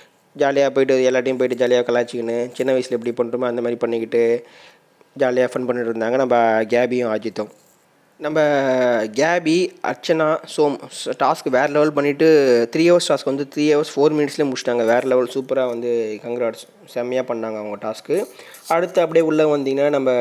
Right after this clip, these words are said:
டி வியில் வந்து football விளையாடுற மாதிரி, "சி டி போட்டியாடா சோமுன்ற" மாதிரி நம்ம ரியோ கேட்க, சும்மா ஒரு அட்டைப்பொட்டியை வச்சுக்கின்னு, tissue paper அட்டைப்பொட்டி வச்சுக்கின்னு game விளையாண்டுருக்காங்க. நம்ம சின்ன வயசுல டி வி video கேம், game விளையாடுவோம்ல,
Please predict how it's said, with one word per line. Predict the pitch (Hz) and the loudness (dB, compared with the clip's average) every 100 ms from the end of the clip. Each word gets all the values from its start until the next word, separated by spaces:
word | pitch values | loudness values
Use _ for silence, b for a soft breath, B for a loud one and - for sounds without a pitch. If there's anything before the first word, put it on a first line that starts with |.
| 120 - | -2 -2
டி | 156 | 0
வியில் | 156 139 | 2 2
வந்து | 127 131 | 2 -2
football | - 139 147 | -2 0 2
விளையாடுற | 135 120 113 | 4 2 0
மாதிரி, | 113 117 - - _ | -2 -4 -4 -10 _
"சி | - 170 | -4 0
டி | 180 | 0
போட்டியாடா | 160 151 151 143 131 131 - | 2 0 2 2 2 0 0
சோமுன்ற" | 147 147 147 143 | -4 -2 -2 0
மாதிரி | 131 135 | 0 0
நம்ம | 131 127 | -2 -2
ரியோ | 135 139 | 0 -2
கேட்க, | 131 135 156 156 120 104 B B B | 0 -2 2 2 2 -2 B B B
சும்மா | - 143 151 | -10 -2 0
ஒரு | 147 | 2
அட்டைப்பொட்டியை | 131 143 139 127 | 0 0 0 0
வச்சுக்கின்னு, | 123 139 127 | 0 -2 -4
tissue | 139 156 | -4 -2
paper | 147 135 120 | 0 0 0
அட்டைப்பொட்டி | 123 120 | -2 -2
வச்சுக்கின்னு | 120 - 143 135 | -4 -6 -2 -2
game | 120 143 135 | 2 0 2
விளையாண்டுருக்காங்க. | 120 117 117 110 110 | -2 -2 -4 -4 -4
நம்ம | 123 120 - | -2 -4 -2
சின்ன | 156 156 | 0 0
வயசுல | 143 120 | -2 -4
டி | 143 | -2
வி | |
video | 139 123 120 | -2 -2 -2
கேம், | 117 120 | -2 -2
game | 123 120 | -2 0
விளையாடுவோம்ல, | 113 110 110 113 | -2 -2 -2 -2